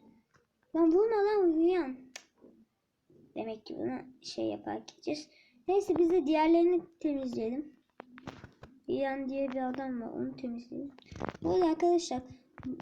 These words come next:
e, bayağı bir de video atmıyordum ya. Sizden çok çok özür diliyorum. Bayağı da video atmıyordum.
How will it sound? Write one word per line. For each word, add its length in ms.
e, 420
bayağı 320
bir 200
de 240
video 460
atmıyordum 580
ya. 400
Sizden 340
çok 260
çok 200
özür 320
diliyorum. 540
Bayağı 320
da 60
video 340
atmıyordum. 480